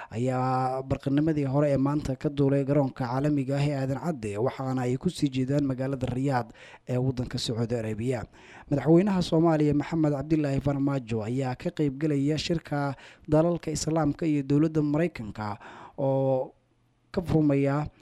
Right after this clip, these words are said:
magaalada Riyadh. Shirkan ayaa waxaa ka qayb galaya inta badan hogaamiyaasha dalalka Islaamka,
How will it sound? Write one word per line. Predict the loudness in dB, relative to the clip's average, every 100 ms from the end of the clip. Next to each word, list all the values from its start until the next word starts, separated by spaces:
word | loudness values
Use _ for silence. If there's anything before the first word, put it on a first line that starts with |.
| -20 -6
magaalada | -2 0 0 0 0 -2 -2 0
Riyadh. | 2 2 0 -6
Shirkan | -4 -4 0 0 0
ayaa | 0 0
waxaa | 0 -2 -4 -6
ka | -6
qayb | -4 -2
galaya | 0 -2 0 -4
inta | -6 -8
badan | -6 -2 0
hogaamiyaasha | -2 -2 -4 -2 -2 -2 -2 -2 -4 -4
dalalka | -4 -4 -4 -6
Islaamka, | -8 -4 -2 -2 -2 -2